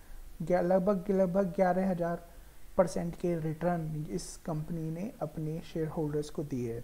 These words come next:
तो आप समझिए, अगर किसी ने थोड़े से भी पैसे दस साल पहले लगाए होते तो उसके पैसे कितना लखपति और करोड़पति वो easily हो जाता। तो आप इसके बारे में सोच सकते हैं।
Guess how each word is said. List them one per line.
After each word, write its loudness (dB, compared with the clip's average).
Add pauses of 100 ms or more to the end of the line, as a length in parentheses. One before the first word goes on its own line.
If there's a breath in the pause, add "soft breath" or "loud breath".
तो -4
आप -2
समझिए, 0
अगर 0
किसी -8
ने -4
थोड़े 0
से -2
भी 0
पैसे -4
दस -6
साल -4
पहले -4
लगाए -2
होते -4 (420 loud breath)
तो 0
उसके -2
पैसे 0
कितना 2
लखपति 0
और 0
करोड़पति -4
वो -2
easily 0 (460 loud breath)
हो 6
जाता। -2 (440)
तो -4
आप 2
इसके -2
बारे 2
में -6
सोच -4
सकते -10
हैं। -8